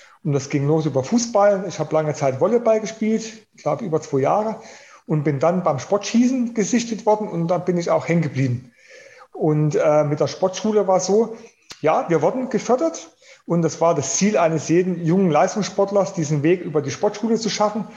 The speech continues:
weil dann ja dieser sportliche Werdegang, äh, ja weiterging, <clears throat> dass man dann gefördert wurde für internationalen Sport. Aber ich habe diese Aufnahmeprüfung gemacht für die Sportschule, für die Kinder- und Jugendsportschule in Suhl,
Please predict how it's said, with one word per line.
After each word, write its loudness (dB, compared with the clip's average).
weil 0
dann 0
ja 4
dieser 0
sportliche -2
Werdegang, 0
äh, -4
ja 2
weiterging, 2
<clears throat> -16
dass -2
man 0
dann 2
gefördert 0
wurde 2
für -6
internationalen 2
Sport. -2
Aber -2
ich -2
habe 0
diese 2
Aufnahmeprüfung 0
gemacht -2
für -4
die -2
Sportschule, 0
für -10
die 0
Kinder- 0
und -2
Jugendsportschule -2
in -4
Suhl, 2